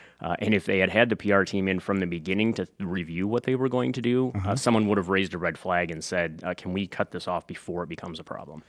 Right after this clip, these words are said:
Speaker 2: So, so, uh, going back to the White House press secretary, Sean Spicer, I mean, uh, one of the things that I've always heard from spokespeople like yourself is never become the story,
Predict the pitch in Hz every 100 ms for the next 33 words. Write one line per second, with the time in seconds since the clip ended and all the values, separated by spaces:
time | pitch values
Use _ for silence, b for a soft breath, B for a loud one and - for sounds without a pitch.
0 | B B - 214 - 160 151 190 165 -
1 | 143 170 214 214 139 156 165 147 - 139
2 | 123 123 120 110 - 117 117 113 110 104
3 | 110 113 127 113 104 - _ - 113 -
4 | 101 107 104 98 95 95 92 78 - 110
5 | 95 139 120 92 B B B 156 156 -
6 | - - _ - 101 98 117 - _ -
7 | - - - 170 180 175 190 160 160 139
8 | 131 123 120 131 123 110 110 101 - 110
9 | 101 101 - - 110 - 110 - 190 92
10 | 107 110 - 110 120 - 110 113 - B
11 | B B B - 165 208 185 180 151 143
12 | 139 - 113 85 55